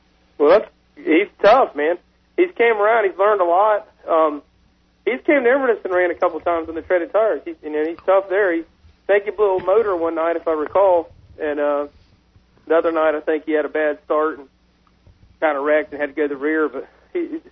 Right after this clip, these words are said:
super nice guy, man. Wayne Jefferson O helped him out, and, uh, you know, he's got some good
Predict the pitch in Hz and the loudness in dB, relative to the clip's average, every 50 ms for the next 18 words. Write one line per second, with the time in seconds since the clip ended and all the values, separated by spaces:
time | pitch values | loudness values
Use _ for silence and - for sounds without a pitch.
0 | _ - 226 226 226 220 202 180 175 165 165 160 160 - 165 160 156 151 151 147 | _ 0 0 0 2 2 0 2 2 2 2 0 -2 -2 0 0 0 0 -2 -4
1 | 151 147 151 151 147 147 151 160 165 165 165 147 156 160 165 151 - - 156 156 | -4 -4 -4 -4 -4 -2 -2 -2 -2 -2 -2 0 0 0 0 0 -2 -4 -2 -2
2 | 151 156 147 156 151 151 151 156 156 156 151 151 151 156 160 - _ _ _ _ | 0 0 0 0 -2 -2 -2 -6 -6 -4 -2 0 0 -2 -2 -6 _ _ _ _
3 | _ _ _ _ _ _ _ _ _ _ _ - 135 135 135 135 135 135 131 131 | _ _ _ _ _ _ _ _ _ _ _ -12 -8 -8 -6 -4 -4 -4 -4 -4
4 | 127 - _ _ _ _ _ _ _ _ - 139 139 139 143 147 147 156 156 147 | -6 -8 _ _ _ _ _ _ _ _ -6 -4 -2 -2 -2 -2 0 0 0 0
5 | - - 143 143 156 156 151 | -2 -4 -4 -2 -2 -2 -2